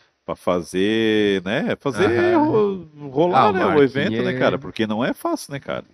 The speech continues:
Speaker 2: O Marquinhos é um cara que lutou pelo esporte aqui em Blumenau, cara.
Speaker 1: Sim.
Speaker 2: Tu vê, pô, hoje ele tá só no jiu-jitsu, mas ele é referência no estado todo, tá
Speaker 1: Quais os
Speaker 2: ligado?
Speaker 1: nomes, assim,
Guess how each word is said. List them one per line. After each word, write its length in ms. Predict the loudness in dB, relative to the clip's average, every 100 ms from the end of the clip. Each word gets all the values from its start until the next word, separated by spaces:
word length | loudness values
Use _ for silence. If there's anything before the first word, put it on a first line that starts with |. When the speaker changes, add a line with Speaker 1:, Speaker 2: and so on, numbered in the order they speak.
| _
Speaker 2:
O 40 | -6
Marquinhos 520 | -4 -4 -6 -8 -6
é 20 |
um 40 | -6
cara 360 | -6 -4 -4
que 380 | -6 -4 0 4
lutou 580 | 8 10 8 6 10 10
pelo 320 | 10 4 6
esporte 600 | 4 0 0 4 6 4
aqui 180 | -2 -2
em 60 | -2
Blumenau, 640 | 0 0 0 0 -2 -6
cara. 120 | -10
Speaker 1:
Sim. 340 | -6 -4 -4 -8 -16 -18
Speaker 2:
Tu 140 | -6 -4
vê, 240 | 0 0
pô, 300 | 0 2 2
hoje 400 | 4 2 2 4
ele 160 | 6 6
tá 200 | 6 4
só 240 | 6 8
no 120 | 10 10
jiu-jitsu, 720 | 12 12 12 10 6 4 -2
mas 220 | 0 0
ele 160 | 0 2
é 80 |
referência 720 | 4 4 2 0 2 0 -2 -4
no 60 |
estado 440 | -4 -4 -4 -4 -6
todo, 400 | -8 -2 -2 -2
tá 120 | -2
Speaker 1:
Quais 180 | 0 2
os 60 | 0
Speaker 2:
ligado? 100 | -2
Speaker 1:
nomes, 280 | -2 -2 -2
assim, 840 | -4 -4 -4 -2 -4 -6 -8 -12